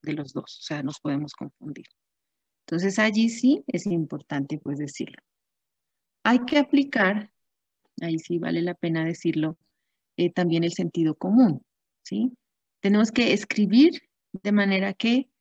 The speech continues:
quien sea que vaya a leer entienda. Entonces, siempre cuando ustedes hagan una descripción, la hacen y luego la leen, le piden a otra persona que la lea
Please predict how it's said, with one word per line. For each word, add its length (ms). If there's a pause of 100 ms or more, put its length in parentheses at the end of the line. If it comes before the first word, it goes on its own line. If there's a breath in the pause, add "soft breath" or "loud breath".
(340)
quien 460
sea 300
que 120
vaya 280
a 20
leer 340
entienda. 680 (380)
Entonces, 500
siempre 360
cuando 200
ustedes 340
hagan 220
una 120
descripción, 560
la 280
hacen 340
y 60
luego 260
la 140
leen, 380 (1120)
le 160
piden 320
a 80
otra 200
persona 380
que 140
la 100
lea 420